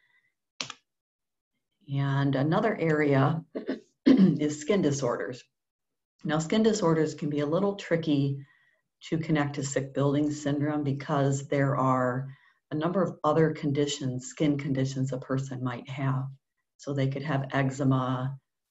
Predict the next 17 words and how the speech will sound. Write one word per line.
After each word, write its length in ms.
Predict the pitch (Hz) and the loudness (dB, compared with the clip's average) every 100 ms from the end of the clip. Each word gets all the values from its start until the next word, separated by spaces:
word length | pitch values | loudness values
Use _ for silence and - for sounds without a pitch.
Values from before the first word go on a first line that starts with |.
| _ | _
or 440 | 131 127 127 123 | -2 2 2 2
a 120 | - 131 | 0 -2
rash 720 | 131 135 131 135 135 - - | 2 4 4 2 -2 -6 -14
from 220 | - 127 | -10 -6
some 240 | 127 - 135 | -6 -2 0
other 240 | 127 127 | 0 -2
source. 680 | 120 - 156 151 143 143 - - _ _ _ _ _ _ - | -4 -6 -2 0 0 -4 -10 -18 _ _ _ _ _ _ -8
And 180 | 143 139 | -4 -4
so 280 | 139 139 135 | -2 2 2
it 120 | 135 | 2
can 160 | 160 | -2
be 460 | 135 143 139 135 135 | 0 2 4 4 2
a 80 | 139 | 0
little 320 | 139 196 226 | -2 -2 -2
harder 400 | - 156 147 143 | -4 -2 -2 -2
to 180 | 139 131 | -4 -8
connect 540 | 135 160 131 131 - | -6 -2 0 0 -6